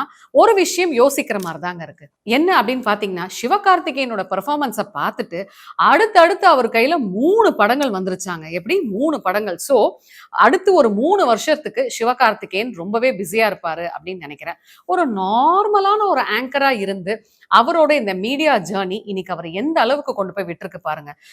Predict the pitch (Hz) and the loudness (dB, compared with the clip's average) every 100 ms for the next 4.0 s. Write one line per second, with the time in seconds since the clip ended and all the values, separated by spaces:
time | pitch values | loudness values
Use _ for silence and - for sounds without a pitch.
0 | - 196 233 294 311 381 294 294 381 349 | -16 -8 4 4 4 4 4 4 6 6
1 | 302 262 233 311 311 277 277 285 285 302 | 6 4 4 4 4 2 4 4 6 4
2 | 202 214 302 277 220 190 202 240 254 240 | 2 0 -2 -2 -2 -2 0 2 2 2
3 | 233 233 254 196 247 175 196 220 170 | -2 -2 -2 -6 -8 -4 0 2 2